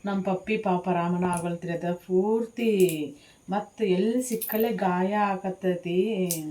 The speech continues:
ಅದಕ್ಕೆ ಬೇರೆ ಆಪ್ಷನ್ ಇಲ್ಲ ನಮ್ಮ ಹತ್ರ ಈಗ. ಅದನ್ನೇನು ಮಾಡೋಕ್ಕೂನು,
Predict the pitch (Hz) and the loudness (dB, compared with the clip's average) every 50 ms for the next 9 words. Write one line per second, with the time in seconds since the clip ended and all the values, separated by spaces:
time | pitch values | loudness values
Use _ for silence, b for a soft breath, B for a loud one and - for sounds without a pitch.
0 | 160 160 - - B B B B B B B B B 190 208 208 208 190 196 190 | -10 -10 -12 -14 B B B B B B B B B -4 -4 -2 0 0 2 4
1 | 196 220 208 190 190 - - - 226 226 226 226 208 202 202 190 180 175 170 165 | 6 6 6 4 4 0 -4 -2 -2 0 0 0 -2 0 0 0 0 0 -2 -2
2 | 170 175 165 - - 185 175 170 160 156 151 165 - - - 190 190 180 175 175 | -4 -4 -4 -4 -4 -4 -2 -2 -4 -4 -6 -8 -12 -10 -6 -4 -2 -2 -2 -2
3 | 170 170 175 185 185 185 185 180 180 175 175 170 165 180 180 180 - 190 180 180 | -2 -2 0 2 2 2 2 2 2 0 -2 -2 -2 -4 -4 -4 -2 -2 -2 -2
4 | 175 165 160 185 226 220 | -2 -2 -4 -4 -6 -8